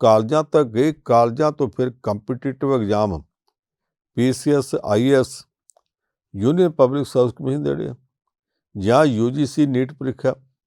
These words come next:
ਜਿਹੜੇ ਨੈਸ਼ਨਲ ਐਲੀਜੀਬਿਲਟੀ ਟੈਸਟ ਆ, ਉਹਦੇ ਵਿੱਚ ਵੀ ਹੋਣ ਲੱਗ ਪਏ। ਇੱਕ ਮੌਕਾ ਤੇ ਇਹੋ ਜਿਹਾ ਆਇਆ ਸੀ ਜਦੋਂ ਦਸ ਬਾਰਾਂ ਮੁੰਡੇ ਫੜੇ ਗਏ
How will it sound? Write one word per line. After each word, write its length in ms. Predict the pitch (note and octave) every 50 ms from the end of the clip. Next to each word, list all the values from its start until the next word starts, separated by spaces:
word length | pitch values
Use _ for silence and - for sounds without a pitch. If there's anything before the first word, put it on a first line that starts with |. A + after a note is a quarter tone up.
| _ _ _ _ _ _ _ _ _ _ _ -
ਜਿਹੜੇ 200 | A2 B2 D3 D3+
ਨੈਸ਼ਨਲ 500 | C3+ A2 G2+ G2+ G#2+ A#2+ A#2+ - D#3+ D3+
ਐਲੀਜੀਬਿਲਟੀ 600 | D3 B2+ C3 C#3+ D#3 E3 D3 D3 C#3 C#3+ E3 D3
ਟੈਸਟ 360 | B2+ - B2+ A#2+ A#2 - -
ਆ, 60 | A#2+
ਉਹਦੇ 200 | A2 C3 C#3+ D#3
ਵਿੱਚ 220 | D3 C#3+ C3 - D#3
ਵੀ 100 | D3 C3+
ਹੋਣ 220 | A2+ B2+ A#2+ B2
ਲੱਗ 120 | A#2+ A#2 G#2+
ਪਏ। 180 | - - B2+ B2+ _ _ _ _ _ _ _ _ _ _ _ _ _ _ _ -
ਇੱਕ 200 | - C3 - -
ਮੌਕਾ 400 | E3 D#3 D#3 D#3 C#3+ - E3 D#3+
ਤੇ 160 | D#3 - D3 C#3
ਇਹੋ 180 | B2 B2+ D#3
ਜਿਹਾ 160 | D3+ D#3+ D3+
ਆਇਆ 160 | C3 A2 G#2+ G#2+
ਸੀ 180 | - - C#3+
ਜਦੋਂ 200 | C3+ A#2+ A#2+ B2
ਦਸ 240 | A2+ G#2 G#2+ G2+ G2+
ਬਾਰਾਂ 240 | G2+ A2+ A#2 B2 A#2+
ਮੁੰਡੇ 300 | A2+ G2+ F#2 F2 A2 A2+
ਫੜੇ 340 | - - - - F#2 G#2+ A#2+
ਗਏ 180 | A2+ A2 -